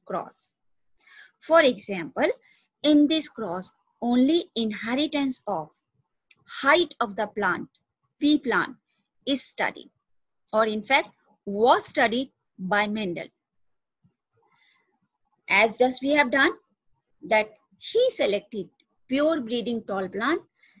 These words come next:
and pure breeding dwarf plant. And when cross pollination happen in these two plants,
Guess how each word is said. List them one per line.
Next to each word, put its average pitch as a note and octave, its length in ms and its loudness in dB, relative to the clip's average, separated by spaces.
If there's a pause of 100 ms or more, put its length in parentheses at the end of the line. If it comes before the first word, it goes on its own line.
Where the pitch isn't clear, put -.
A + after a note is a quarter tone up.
(160)
and C4+ 320 0
pure C4 320 0
breeding G#3 460 -4 (420)
dwarf A#3+ 360 2 (100)
plant. - 240 -16 (1700)
And A3 200 0
when A3+ 200 0
cross A3+ 380 0
pollination C4 680 0 (2250)
happen C#4 380 0
in C#4+ 160 2
these C#4+ 240 -2
two D4+ 220 -4
plants, E4 520 -2